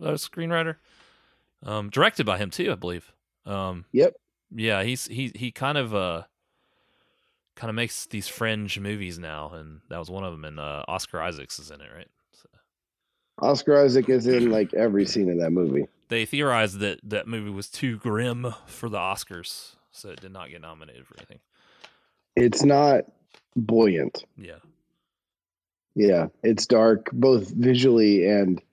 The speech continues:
Speaker 2: thematically.
Speaker 1: Yeah.
Speaker 2: Um,
Speaker 1: I wanna see that.
Speaker 2: I was, I, I did, I did, I was not disappointed that I spent the time watching it.
Speaker 1: Mm-hmm.
Speaker 2: Um, I thought the very end of it was a little bit, it,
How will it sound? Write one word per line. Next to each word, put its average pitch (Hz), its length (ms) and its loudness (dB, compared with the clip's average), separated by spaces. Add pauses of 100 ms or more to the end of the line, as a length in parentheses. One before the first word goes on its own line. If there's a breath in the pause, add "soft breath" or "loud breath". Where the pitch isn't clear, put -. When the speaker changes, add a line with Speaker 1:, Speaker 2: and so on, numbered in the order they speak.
(580)
Speaker 2:
thematically. 87 640 2 (200)
Speaker 1:
Yeah. 92 260 -12 (1080)
Speaker 2:
Um, 101 640 2
Speaker 1:
I 90 40 -2
wanna 135 200 -10
see 90 180 -16
that. 71 220 -14
Speaker 2:
I 160 180 6
was, 180 560 4 (160)
I, 165 220 2
I 147 180 4
did, 165 260 2
I 156 160 2
did, 147 300 0
I 139 100 2
was 147 200 4
not 170 300 4 (600)
disappointed 135 840 2
that 113 100 6
I 110 80 6
spent 107 320 -2
the 110 80 2
time 113 320 2
watching 101 400 2
it. 151 260 2
Speaker 1:
Mm-hmm. 107 220 -12 (1500)
Speaker 2:
Um, 110 560 6 (1200)
I 151 140 6
thought 151 240 4
the 131 100 4
very 123 380 6
end 117 140 2
of 110 100 0
it 110 140 2
was 107 220 0
a 110 80 -2
little 107 260 4
bit, 101 140 0
it, 110 140 2